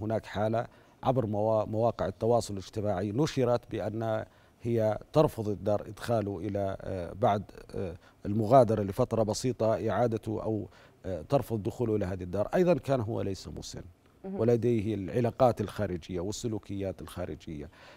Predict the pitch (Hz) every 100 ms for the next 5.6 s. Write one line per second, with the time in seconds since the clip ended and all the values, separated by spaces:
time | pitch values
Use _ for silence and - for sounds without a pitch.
0 | - - 117 113 - _ _ _ _ -
1 | 87 - - 151 180 - 120 107 113 123
2 | 143 131 - 107 110 - - 117 131 110
3 | - 120 120 104 139 - 101 101 107 98
4 | - - 92 76 98 80 82 101 123 104
5 | - 90 78 - - 78